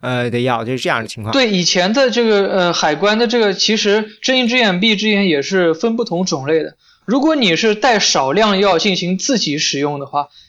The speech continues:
Speaker 2: 虽然就是这个也有，也，也有法律上的问题，但如果完全是，呃，personal use，就是你如果，如，如，如果仅供你自己使用，而且你带的量不大的话，它有时候会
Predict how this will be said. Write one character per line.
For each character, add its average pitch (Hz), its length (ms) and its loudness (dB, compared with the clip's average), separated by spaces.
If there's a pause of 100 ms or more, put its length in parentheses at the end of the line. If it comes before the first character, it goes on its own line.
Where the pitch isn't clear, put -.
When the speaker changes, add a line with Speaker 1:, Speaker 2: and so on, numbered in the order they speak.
(120)
Speaker 2:
虽 285 200 0
然 220 280 2
就 226 160 0
是 208 140 0
这 262 100 0
个 240 100 2
也 202 260 0
有， 147 360 0 (120)
也， 196 180 2
也 196 180 2
有 240 100 4
法 202 200 0
律 170 100 0
上 185 160 0
的 170 100 0
问 185 220 0
题， 156 320 -4 (240)
但 254 140 2
如 233 140 0
果 269 140 4
完 196 200 2
全 214 260 0
是， 180 420 0 (220)
呃， 165 220 0
personal 202 420 0
use， 143 340 0 (200)
就 214 120 -2
是 202 80 0
你 190 100 2
如 185 160 0
果， 233 140 4
如， 226 180 2
如， 240 220 0
如 233 100 0
果 269 120 2
仅 165 220 -2
供 247 200 0
你 170 140 0
自 247 200 -2
己 170 200 0
使 143 220 -2
用， 147 220 0 (380)
而 220 140 2
且 180 260 4
你 165 160 -2
带 240 180 0
的 202 120 2
量 214 220 2
不 180 100 -4
大 220 220 2
的 151 80 -6
话， 143 200 0
它 - 140 -4
有 156 300 0
时 165 180 -2
候 220 140 2
会 180 280 0